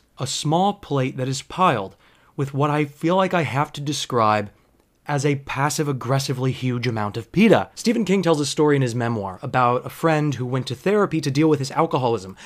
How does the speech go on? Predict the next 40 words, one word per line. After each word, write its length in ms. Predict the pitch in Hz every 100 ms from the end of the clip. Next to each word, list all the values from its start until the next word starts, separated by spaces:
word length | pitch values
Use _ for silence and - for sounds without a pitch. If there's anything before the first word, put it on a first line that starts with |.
| -
And 100 | 160
when 200 | 165 160
his 160 | 143
therapist 340 | 151 165 156 135
said 160 | 190
to 80 | 151
him, 60 | 135
"Hey, 220 | 175 139 - -
how 200 | - 175
much, 340 | 170 147 - - _
how 160 | - 185
much 160 | 170 -
alcohol 440 | 170 170 139 147
do 120 | 135 131
you 100 | 120
drink?" 460 | 120 208 175 139 - - -
the 80 |
guy 200 | 131 131
just 160 | 131 135
sort 140 | 135
of 60 | 120
stammered 500 | - - 151 160 139
for 140 | -
a 20 | 123
second, 400 | - 120 127 135
and 100 | 127
then 100 | 120
he 40 |
went, 240 | 120 117 - _ _ -
"All 240 | 175 208
of 100 | 147
it." 280 | - - - _ 143
This 220 | 220 175
manager 420 | 202 254 202 220
brought 340 | 139 160 180
me 160 | 165 170 -
all 260 | 160 151 147
of 140 | 120
the 80 | 117
pita. 380 | 120 123 98